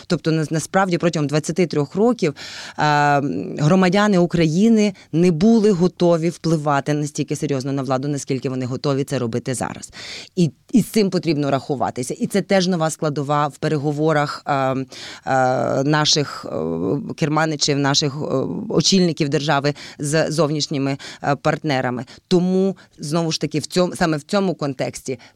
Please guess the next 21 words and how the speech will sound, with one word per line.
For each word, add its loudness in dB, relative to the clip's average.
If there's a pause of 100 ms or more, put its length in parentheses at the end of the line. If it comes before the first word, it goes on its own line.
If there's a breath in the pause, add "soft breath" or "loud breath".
пояснення 0 (200)
і 0
цієї 0
позиції. -4
Як 0
громадянського -2
суспільства -6
ми -2
матимемо -4
багато -2
людей, -2
які -6
є -4
активістами, -4
які -4 (320 loud breath)
започаткували -2
нові, 0
так -6
само 2
як -2
учасників -4